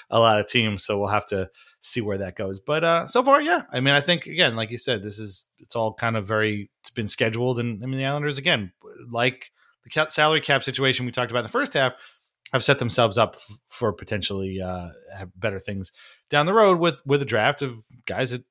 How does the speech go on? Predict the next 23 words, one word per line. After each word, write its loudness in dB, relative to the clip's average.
seem -8
pretty -4
highly 2
rated. 2
And, -8
you -8
know, -6
we're, -10
maybe -10
they -6
were -4
lucky -8
to, -4
to -14
find 0
there. -8
So -10
we'll -10
have -20
to -14
see. -6
Maybe -12
they -14